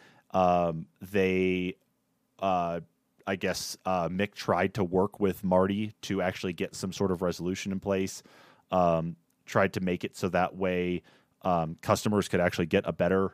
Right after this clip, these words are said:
O S T, but, uh, apparently it ended up changing around instead from being this sort of collaborative thing where they were gonna try to fix it,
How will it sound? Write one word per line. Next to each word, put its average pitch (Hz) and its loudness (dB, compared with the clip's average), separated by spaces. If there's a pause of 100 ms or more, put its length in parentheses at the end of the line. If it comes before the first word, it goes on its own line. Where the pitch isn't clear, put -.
(140)
O 95 0
S 85 -4
T, 165 -8 (600)
but, 95 6 (160)
uh, 82 -2 (300)
apparently 101 0
it 92 2
ended 90 0
up 95 2 (540)
changing 113 0
around 107 2
instead 104 0
from 92 0
being 101 -2
this 90 -4
sort 104 0
of 95 -2
collaborative 95 2
thing 92 -6
where 90 -6
they 87 -4
were 90 -4
gonna 87 -6
try 90 -8
to 82 -6
fix - -6
it, 90 -2